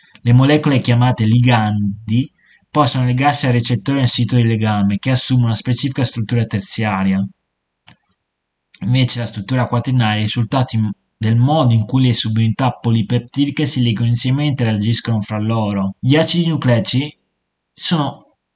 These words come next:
polimeri formati da lunghe catene di nucleotidi,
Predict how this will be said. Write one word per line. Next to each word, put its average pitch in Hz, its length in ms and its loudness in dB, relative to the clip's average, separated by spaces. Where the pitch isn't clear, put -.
polimeri 202 680 4
formati 147 480 0
da 131 80 2
lunghe 190 320 6
catene 151 460 0
di 135 160 2
nucleotidi, 104 920 0